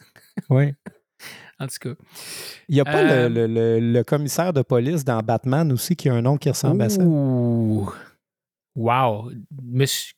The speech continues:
Speaker 2: commissaire Gordon, me semble.
Speaker 1: Ouais. Non ?
Speaker 2: Oui, oui, commissaire Gordon. Donc, un, un cousin de Mick,
Speaker 1: Un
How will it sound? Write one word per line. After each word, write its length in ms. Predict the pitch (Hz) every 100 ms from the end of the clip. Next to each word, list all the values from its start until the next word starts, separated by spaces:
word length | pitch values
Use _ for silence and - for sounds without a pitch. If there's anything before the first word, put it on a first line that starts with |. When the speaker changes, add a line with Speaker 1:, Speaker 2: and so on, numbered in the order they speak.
| -
Speaker 2:
commissaire 440 | 147 156 190 180
Gordon, 440 | 147 135 131 170
me 220 | 185 127 113
semble. 420 | 139 135 127 120 _ _ _ _
Speaker 1:
Ouais. 440 | - 117 185 208 92 - _ _
Non ? 280 | 117 202 294 - _ _ _ _
Speaker 2:
Oui, 120 | 143
oui, 160 | 170 185
commissaire 420 | 165 160 - 214
Gordon. 420 | 165 156 131 165 151 127
Donc, 260 | 139 147
un, 420 | 139 131 127 127 -
un 140 | 143
cousin 420 | 135 - 147 180 196
de 140 | 143
Mick, 200 | 131
Speaker 1:
Un 40 | 123